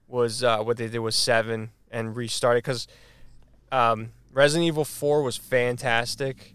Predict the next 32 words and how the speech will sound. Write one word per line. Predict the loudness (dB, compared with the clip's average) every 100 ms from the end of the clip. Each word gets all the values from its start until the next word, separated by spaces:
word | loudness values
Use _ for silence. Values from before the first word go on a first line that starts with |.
| -6
It | -4
was | -2
more | 0 4 6
action, | 4 2 0 -6 -6 -10 _
and, | -8 -8 -8 -16 -14
you | -6
know, | -4
they | -4
put | -4 -8
the | -8 -12 -14 _ _ -16
camera | -4 0 0 -2
different, | -2 -4 -2 -6
but | -4
it | -4
was | -4
really, | -4 0 0 -2 -6 -12
really | -12 -6 -4 -4 -8
good. | 0 2 2 0 -10 _ _ _
It | -12
was | -6
really | -4 -2 0
good. | -2 -2 _ _ _ _ _ _
Five | -4 4 6 6 2
came | -4 -2
out, | 0 0 -2
and | -4
they | -4
turned | -4 -4 -4
it | -4
into, | -4 -4 -2
like, | -2 -2
this, | -4 -2 -2 -6